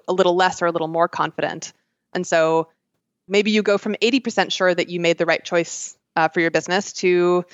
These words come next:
only sixty-five percent sure or something like that. But, you know, either way, it's a, it's a smaller adjustment, and the stakes, the emotional stakes are lower than if you were, think only in terms of certainties in black and white.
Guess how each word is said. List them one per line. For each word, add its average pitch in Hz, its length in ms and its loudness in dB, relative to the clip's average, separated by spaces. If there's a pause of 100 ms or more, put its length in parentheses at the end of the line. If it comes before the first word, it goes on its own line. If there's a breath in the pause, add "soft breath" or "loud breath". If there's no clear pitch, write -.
(360 loud breath)
only 220 280 2
sixty-five 285 500 0
percent - 300 -8
sure - 320 -10
or - 60 -8
something 190 260 -2
like 170 160 -8
that. - 320 -2
But, 214 180 -2 (440)
you 302 80 -6
know, 165 180 0 (140)
either 311 220 2
way, 233 260 2
it's 196 200 -4
a, 185 260 0 (220)
it's 226 140 -2
a 262 40 -2
smaller 240 460 0
adjustment, 180 720 -2 (140)
and 190 140 -2
the 190 60 -4
stakes, - 540 -2
the 208 80 -4
emotional 196 560 0
stakes 180 380 -2
are 156 100 -10
lower 185 520 -2 (320 soft breath)
than 175 120 0
if 175 180 -2
you 175 120 -4
were, 170 160 0 (260)
think 175 320 -2
only 214 280 2
in 180 100 2
terms 170 280 -4
of 151 260 0 (120)
certainties 156 540 -2
in 151 80 -8
black - 260 -2
and 156 80 -10
white. - 360 -2